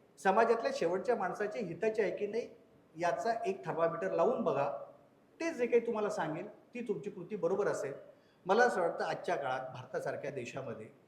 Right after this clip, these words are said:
आपण या सगळ्या अनेक चळवळी करतायत, त्यांना कमी जास्त होत असेल,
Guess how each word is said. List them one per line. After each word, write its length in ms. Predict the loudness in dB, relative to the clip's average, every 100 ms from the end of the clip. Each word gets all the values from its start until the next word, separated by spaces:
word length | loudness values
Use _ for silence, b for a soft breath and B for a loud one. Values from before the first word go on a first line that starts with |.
| _ _ _ _ _ _
आपण 420 | -4 -2 0 0 0
या 120 | -2
सगळ्या 540 | -2 -6 -2 2 4 2 0 -6 -10 -14 -20 _ _ _ _ 0
अनेक 360 | 0 2 -4 0
चळवळी 340 | 2 2 0
करतायत, 440 | 0 -2 0 -2
त्यांना 260 | -2 -4 -4
कमी 300 | -2 -2 0
जास्त 240 | -2 0
होत 220 | 2 2 2
असेल, 280 | -2 -4